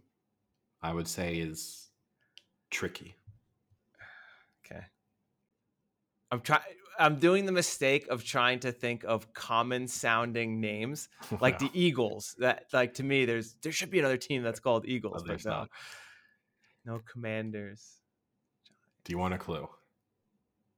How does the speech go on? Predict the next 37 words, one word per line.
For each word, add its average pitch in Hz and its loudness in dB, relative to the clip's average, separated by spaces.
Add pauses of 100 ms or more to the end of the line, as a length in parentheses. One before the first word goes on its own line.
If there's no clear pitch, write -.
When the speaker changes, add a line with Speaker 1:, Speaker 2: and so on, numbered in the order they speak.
(300)
Speaker 2:
No, 127 6
give 127 -2
me, 127 -2 (140)
we, 139 -2
we 143 0
can 135 -4
cut - 0
for 120 -2
time 107 2
here, 98 -6
but 98 -6
give 120 2
me 170 12
a 151 12
little 120 4
bit 117 -2
to 117 -2
think. 120 -4
<laughs> - -2 (800)
Speaker 1:
For 117 4
listeners, 117 2 (420)
forty-five 113 8
minutes 95 2
has 92 0
already 92 4
been 95 4
edited 92 6
out 87 2
of 127 8
this 107 6
Speaker 2:
<laughs> - -2
Speaker 1:
guessing - 2
sequence. - -4 (1500)
Ready 82 -8
for 85 -8
a 82 -6
clue? 92 -4